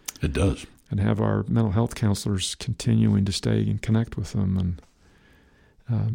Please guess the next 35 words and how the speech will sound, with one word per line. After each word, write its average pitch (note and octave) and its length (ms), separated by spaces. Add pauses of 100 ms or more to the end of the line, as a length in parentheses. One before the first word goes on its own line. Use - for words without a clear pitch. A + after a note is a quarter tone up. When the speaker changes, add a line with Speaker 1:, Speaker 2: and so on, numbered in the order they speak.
Speaker 2:
just - 260
really D#3 240
interesting. A2+ 540 (320)
It's - 160
really C#3+ 200
super B2+ 360
interesting. A2 500
And, G#2 200 (640)
and A2 100
how B2+ 140
do E3 60
we E3 100
register D3+ 480
students A2 480
for - 160
summer A2 440
when G#2 340 (420)
they're A2 140
expecting A2+ 540
one G2+ 160
thing G2 300
and, F2+ 200 (1080)
and, G2 300
uh, F#2+ 300
now A2 240
it's A2 120
gonna G2+ 180
be G#2 160
online G2 400
again? G#2 480 (960)
And F#2+ 180
how A2+ 160
do A#2 100
we, G#2 480
um, F#2 420